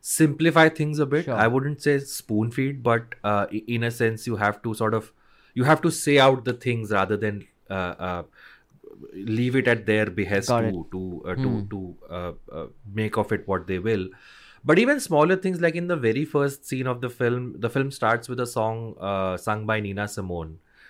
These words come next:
Speaker 1: and this is, there is this couple, and, uh, he, uh, the, the guy
Speaker 2: And the
Speaker 1: puts the
Speaker 2: tilt
Speaker 1: song
Speaker 2: down from
Speaker 1: off.
Speaker 2: the kiss.
Speaker 1: Yes, and the, and the girl starts singing an Ilayaraja song, and the guy is opposed to Ilayaraja, and she says कि "भाई तुम नीना सिमोन, सिमोन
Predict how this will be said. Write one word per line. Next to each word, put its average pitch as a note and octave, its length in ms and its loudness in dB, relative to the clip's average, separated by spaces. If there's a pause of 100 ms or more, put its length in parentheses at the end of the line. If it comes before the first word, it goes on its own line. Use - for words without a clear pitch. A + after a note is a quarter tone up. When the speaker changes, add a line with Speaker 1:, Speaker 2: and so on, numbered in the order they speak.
(140)
Speaker 1:
and G2+ 220 0
this G#2 180 0
is, A2+ 120 -2
there G#2+ 160 2
is G2+ 120 -4
this G#2+ 160 -6
couple, F2+ 380 -2 (580)
and, G2 400 0 (300)
uh, F#2+ 160 -2
he, F2+ 200 -8
uh, G2 160 -2
the, G2 180 0
the F#2+ 160 -2
guy G2+ 200 2
Speaker 2:
And D3 140 0
the E3 60 0
Speaker 1:
puts - 120 -8
the F3 60 2
Speaker 2:
tilt E3+ 120 0
Speaker 1:
song - 80 0
Speaker 2:
down F3 180 4
from G#3 180 2
Speaker 1:
off. D#3 40 0
Speaker 2:
the D#3+ 80 0
kiss. - 520 -4 (500)
Speaker 1:
Yes, A2 340 2 (160)
and A2 180 0
the, B2+ 140 4
and A#2+ 160 2
the C3+ 60 2
girl B2+ 260 4
starts B2+ 360 2
singing B2 280 -4
an B2+ 100 -2
Ilayaraja A2 640 2
song, F2 420 -4
and G2 360 -8
the G2 60 -4
guy G#2 200 2
is G#2+ 80 0
opposed G#2 380 -4
to A2+ 60 -4
Ilayaraja, F#2+ 640 -2 (420)
and A2 180 -4
she B2 80 -2
says A#2 240 -4
कि A#2+ 180 0
"भाई A2+ 80 4 (100)
तुम A#2 160 -2 (220)
नीना A#2 300 0
सिमोन, A#2 300 -2 (120)
सिमोन A2 260 -4